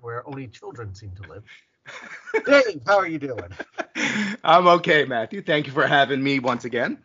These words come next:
Speaker 1: Absolutely, absolutely. Uh, it's, it's great. It's great to be here with everybody. It's great to be talking Star Wars. It's great to be talking in general. Um, a big apology to the,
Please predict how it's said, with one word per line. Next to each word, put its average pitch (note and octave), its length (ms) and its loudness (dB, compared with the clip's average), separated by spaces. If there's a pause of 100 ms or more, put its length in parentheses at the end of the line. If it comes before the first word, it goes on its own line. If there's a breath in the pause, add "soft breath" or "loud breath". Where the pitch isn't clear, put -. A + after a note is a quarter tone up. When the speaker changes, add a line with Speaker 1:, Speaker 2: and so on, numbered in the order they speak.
(680 soft breath)
Speaker 1:
Absolutely, D#3 840 4 (120)
absolutely. C#3 800 -4
Uh, C#3+ 220 -8
it's, C#3+ 420 -12
it's C3 220 -12
great. F#3+ 260 -4
It's D#3+ 140 -18
great A3+ 280 0
to - 80 -20
be G3 280 -10 (560)
here C4 120 0
with A#3+ 140 6
everybody. A#3 380 4
It's - 120 -4
great G#3 180 0
to - 60 -20
be F3+ 80 -20
talking E3 340 -6
Star A#3+ 340 2
Wars. G#3+ 260 0
It's E3+ 140 -20
great A3 240 -6
to - 60 -20
be F#3+ 100 -20
talking F3 440 -6
in D#3 120 -10
general. D#3+ 400 -6 (300)
Um, C#3+ 340 -6 (400)
a A2+ 60 -12 (160)
big D4+ 200 -2
apology G3 520 -2
to D#3 200 -12
the, C#3 260 -12